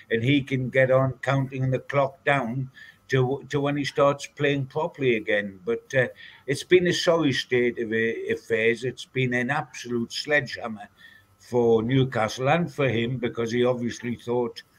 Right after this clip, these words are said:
you know, that he would either A, done nothing wrong, or B, wasn't gonna be found out.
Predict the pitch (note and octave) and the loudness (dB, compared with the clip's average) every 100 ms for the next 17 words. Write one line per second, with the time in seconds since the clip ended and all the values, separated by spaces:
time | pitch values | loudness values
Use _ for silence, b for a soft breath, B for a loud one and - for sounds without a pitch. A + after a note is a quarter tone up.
0 | b b b _ B2 B2 A#2 B2 A#2 A#2 | b b b _ 0 2 4 2 2 2
1 | A2+ A#2 A#2+ A#2+ A2 B2 C#3 C3 G#2 A2+ | 2 2 2 4 4 4 2 0 -2 -2
2 | B2 - A2+ A#2 A#2 A#2 G#2+ B2 B2 A2+ | -6 -6 -6 -4 -2 -4 0 0 0 -2
3 | A#2+ A#2+ B2 B2+ A#2+ C3 B2+ C#3 C#3 D#3+ | -4 -4 -4 -4 -4 -8 -6 -6 -4 -4
4 | - | -6